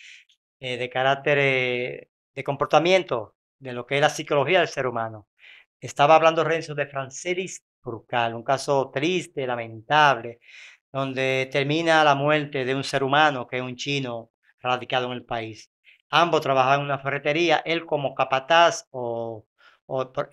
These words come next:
o jefe de ella y ella como una empleada. Ella le da una estocada a él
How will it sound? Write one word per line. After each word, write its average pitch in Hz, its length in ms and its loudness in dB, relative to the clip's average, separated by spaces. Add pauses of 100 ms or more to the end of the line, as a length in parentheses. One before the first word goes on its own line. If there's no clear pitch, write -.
o 117 60 -10
jefe 147 320 0
de 165 160 4
ella 151 260 2
y 175 140 2
ella 160 240 2
como 143 160 -6
una 139 100 -2
empleada. 117 680 -4 (560)
Ella 151 220 2
le 143 80 2
da 143 140 4
una 147 100 0
estocada 156 840 6
a 135 180 2
él 151 400 2